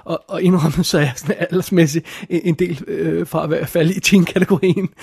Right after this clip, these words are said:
Øhm, s-, så, så, men alligevel, altså, den, den rammer, øh, meget godt det, det, jeg godt kan lide ved sådan en film her. Og måske er det også, fordi de temaer, den så ender med at berøre, når den så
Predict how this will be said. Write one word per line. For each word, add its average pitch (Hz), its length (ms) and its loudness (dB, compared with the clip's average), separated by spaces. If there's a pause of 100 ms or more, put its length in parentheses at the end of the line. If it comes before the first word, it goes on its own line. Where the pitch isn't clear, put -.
(400)
Øhm, 165 340 4 (460)
s-, - 180 -6 (100)
så, 175 380 0
så, 196 180 -6
men 190 160 2
alligevel, 196 360 2
altså, 165 180 -4
den, 170 220 0
den 180 220 2
rammer, 175 480 -2
øh, - 260 -4
meget 165 560 -4
godt 151 260 0
det, 170 300 2
det, 170 60 4
jeg 160 100 2
godt 151 160 -4
kan - 120 -10
lide 165 120 -8
ved 156 80 -12
sådan 165 140 -8
en 143 80 -8
film 156 260 -8
her. 151 180 -8 (1000)
Og 202 100 0
måske 202 380 2
er 190 40 4
det 175 100 4
også, 170 180 2
fordi 175 280 -8 (100)
de 175 140 -4
temaer, 190 640 -2
den 156 180 -4
så - 140 -6 (100)
ender 180 240 2
med 170 160 0
at 135 140 -8
berøre, 147 600 -4
når 160 120 -6
den 139 200 -6
så - 300 -6